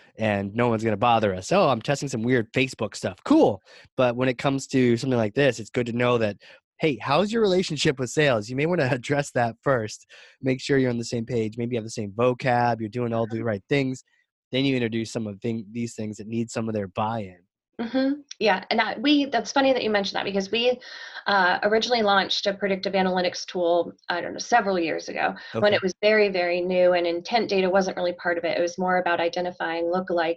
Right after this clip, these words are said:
Speaker 2: opportunities. And we were asked, um, to sort of keep it behind the scenes. Don't tell anyone what we're doing.
Speaker 1: Huh.
Speaker 2: Just provide the lists of accounts to the S D Rs for them to work. But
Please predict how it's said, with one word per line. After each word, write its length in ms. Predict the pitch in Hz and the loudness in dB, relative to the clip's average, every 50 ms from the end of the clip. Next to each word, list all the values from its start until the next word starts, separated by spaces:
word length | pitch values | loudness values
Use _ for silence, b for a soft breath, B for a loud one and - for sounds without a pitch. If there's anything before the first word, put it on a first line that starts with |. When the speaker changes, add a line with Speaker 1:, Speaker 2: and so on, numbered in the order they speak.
| - - - | -4 -4 -4
Speaker 2:
opportunities. 760 | 180 170 - 170 170 - 175 165 165 - - - 127 - - _ B B B B B B B B B _ - | -4 -2 -4 -6 -6 -4 -6 -6 -6 -8 -8 -10 -10 -12 -14 _ B B B B B B B B B _ -2
And 360 | 208 202 190 190 185 180 185 185 | 0 2 4 2 2 0 0 0
we 100 | 202 220 | 2 2
were 140 | 202 202 - | 4 4 2
asked, 500 | - 185 180 190 190 - - - - - _ _ _ _ | 2 2 0 0 -2 -4 -8 -14 -16 -18 _ _ _ _
um, 360 | 190 185 175 175 165 170 175 - | -4 -2 0 0 0 -2 -4 -6
to 100 | - 180 | -8 -8
sort 220 | 185 - 196 185 | -4 -2 -2 -2
of 100 | 180 180 | -2 -4
keep 240 | - - 233 214 196 | -4 -6 -4 -2 0
it 160 | 185 185 185 | 0 0 0
behind 280 | - 180 - 190 185 175 | -2 -4 -2 -2 0 0
the 60 | 175 | -2
scenes. 380 | - - - - - - - - | -4 -6 -8 -10 -10 -10 -10 -4
Don't 220 | - 202 208 - | -4 -4 -4 -4
tell 260 | - - - 262 254 | -6 -4 -2 0 2
anyone 360 | 240 226 214 190 180 175 175 175 | 2 2 2 2 2 0 0 0
what 140 | 175 170 | 0 0
we're 120 | 170 175 170 | 0 -2 -2
doing. 460 | 170 185 185 175 160 165 160 175 180 - | -2 0 0 0 0 0 -2 -4 -6 -10
Speaker 1:
Huh. 320 | - - - - 147 156 | -12 -10 -4 -4 0 0
Speaker 2:
Just 180 | 220 214 - - | 0 -2 -2 -2
provide 640 | - 220 202 190 208 202 202 208 214 220 208 196 196 | 0 0 2 2 4 4 4 4 2 0 -2 0 0
the 80 | 196 180 | 0 2
lists 400 | 196 220 240 262 - - - - | 4 4 2 2 0 -4 -4 -4
of 120 | 208 196 | -2 -2
accounts 640 | 196 196 - 202 202 190 190 185 185 - - - - - | -2 -4 -4 -2 0 2 2 0 0 -6 -12 -12 -10 -6
to 460 | - 226 214 202 202 196 190 190 180 - - _ _ - | -4 -2 -2 0 0 0 0 -2 -2 -6 -12 _ _ -8
the 200 | 190 196 190 175 | -6 -2 -2 -2
S 180 | 185 180 - | -2 -4 -4
D 160 | - 175 175 | -4 -2 -2
Rs 220 | 180 - - - - | 0 -2 -2 -4 -8
for 120 | - 196 | -6 -4
them 180 | 180 175 175 175 - - | -4 -4 -4 -6 -10 -14
to 60 | - | -8
work. 300 | 180 196 208 - - - - _ b b b b b b b b _ _ _ _ _ - | -2 -2 -2 -2 -2 -6 -12 _ b b b b b b b b _ _ _ _ _ 2
But 240 | 202 185 170 - | 2 2 2 0